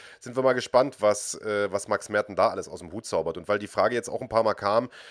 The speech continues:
äh, wann, äh, werden nächste Kämpfe bekannt gegeben für N F C acht? Ihr habt ja jetzt während des Interviews auch diesen kleinen Störer nochmal eingeblendet gesehen. Zweiter vierter ist der Termin.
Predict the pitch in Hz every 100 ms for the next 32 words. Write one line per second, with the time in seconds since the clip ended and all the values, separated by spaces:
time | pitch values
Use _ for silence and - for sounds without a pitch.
0 | - - 113 113 110 98 104 123 123 120
1 | 110 110 113 113 117 - - 120 127 113
2 | 113 120 120 107 113 - 107 117 - 113
3 | 120 120 113 107 110 107 110 107 104 -
4 | 117 113 110 - 107 110 107 117 107 -
5 | 120 123 123 107 107 107 127 113 113 -
6 | 104 113 107 - 104 117 151 151 - 135
7 | 143 131 117 - 123 117 117 135